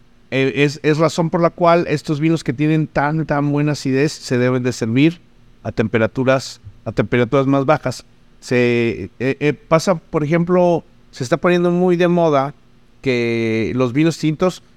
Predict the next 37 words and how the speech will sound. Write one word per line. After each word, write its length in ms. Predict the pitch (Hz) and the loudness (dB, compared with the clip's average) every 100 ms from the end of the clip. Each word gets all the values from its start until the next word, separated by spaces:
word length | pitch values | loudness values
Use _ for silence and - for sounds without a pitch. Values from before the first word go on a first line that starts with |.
| - | -4
pues, 240 | 151 139 - | 0 0 0
vivim-, 460 | 147 151 180 214 | 0 2 2 0
vivimos, 420 | 147 160 180 208 190 | 0 0 2 2 2
hay 60 | |
que 80 | 196 | 0
tomar 220 | 214 214 | 2 2
en 80 | 214 | 2
cuenta 240 | 214 214 | 2 0
que 140 | 202 165 | 0 0
vivimos 300 | 165 190 185 | 2 0 0
en 80 | 175 | 0
un 120 | 180 | 0
país 500 | 170 160 165 175 - | 2 2 2 0 -6
cálido. 540 | - 135 123 107 92 - - - - - | 0 0 2 -2 -4 -10 -20 -20 -20 -2
Cuando, 760 | 123 123 123 123 123 120 120 - | 0 2 2 2 2 0 -4 -2
cuando 240 | 131 139 | 0 0
esta 160 | - 185 | -2 -2
cultura 480 | 165 139 170 170 | -2 -2 2 2
viene 320 | 165 165 170 165 | 4 2 0 2
de 500 | 139 123 117 101 117 | 2 2 0 0 0
Europa 680 | 120 135 160 - 170 165 156 | 0 0 0 2 2 2 0
y 160 | 127 113 | -2 -4
sobre 300 | - 117 113 | -4 -4 -2
todo 320 | 135 139 143 | 0 2 2
de, 140 | 135 | 2
de 140 | 113 113 | 0 -4
países 420 | - 120 147 131 | -4 -2 -2 0
más, 520 | 135 131 135 - - - _ _ - | 0 0 -2 -8 -20 -20 _ _ -4
más 220 | 135 - | -4 0
fríos, 480 | 147 156 208 - - _ _ _ - | 2 4 2 -2 -12 _ _ _ 0
cuando, 880 | 131 127 127 127 123 123 113 117 - | 2 4 2 2 2 0 0 -2 -4
eh, 300 | 123 123 120 | -2 0 -2
por 140 | 147 | -2
ejemplo, 300 | 143 160 165 | -2 2 2
la 100 | 156 | 2
palabra 460 | 135 147 160 190 185 | 2 2 2 2 0
chambrear, 720 | - 139 120 120 135 165 185 | -2 -2 0 0 2 2 -2